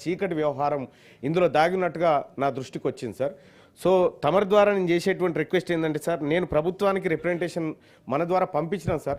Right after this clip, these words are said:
దయచేసి ఆ సమాచారాన్ని ప్రజా ప్రయోజనార్థం మా సభ్యులకు కానీ మేము ఎవరడిగినా ఇవ్వాల్సిందిగా రిక్వెస్ట్ చేస్తూ ఒక మాట సార్. ఇంకొక చిన్న మాట ఏంటంటే సార్, చాలామంది, ఆ, ఈ సభ దిక్కు చూస్తూ ఉన్నారు సార్, ఎందుకంటే ఇక్కడ జరుగుతున్నటువంటి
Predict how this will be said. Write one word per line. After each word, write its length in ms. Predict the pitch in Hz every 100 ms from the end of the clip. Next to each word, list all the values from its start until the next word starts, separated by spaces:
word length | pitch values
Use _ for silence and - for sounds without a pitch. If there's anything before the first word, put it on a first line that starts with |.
| -
దయచేసి 440 | 104 147 190 185
ఆ 40 | 170
సమాచారాన్ని 720 | - 127 196 - 208 196 190 185
ప్రజా 200 | 143 196
ప్రయోజనార్థం 760 | 190 175 175 170 165 156 165 156 - _ _ -
మా 60 | 101
సభ్యులకు 420 | 123 139 190 185
కానీ 220 | 185 185
మేము 180 | 175 160
ఎవరడిగినా 360 | 156 175 180 175
ఇవ్వాల్సిందిగా 580 | 156 156 156 - 156 156 123
రిక్వెస్ట్ 280 | - 151 135
చేస్తూ 380 | 131 165 147 - -
ఒక 160 | - 143
మాట 300 | 135 131 160 156
సార్. 100 | - - _ - -
ఇంకొక 220 | - 165
చిన్న 320 | 180 - 196
మాట 280 | 220 202 190
ఏంటంటే 300 | 185 175 156 151
సార్, 140 | 135 - - _ _ _ _ 139
చాలామంది, 680 | 156 208 202 196 190 165 - - 147
ఆ, 340 | 143 135 104 - - 95
ఈ 380 | 139 143 135 127
సభ 160 | 147 185
దిక్కు 300 | 214 196 208 185
చూస్తూ 260 | 180 190
ఉన్నారు 200 | 175 160
సార్, 180 | - 156
ఎందుకంటే 460 | 143 156 165 151 165 135 - _ _ -
ఇక్కడ 240 | 123 202 190
జరుగుతున్నటువంటి 720 | 175 196 208 214 190 190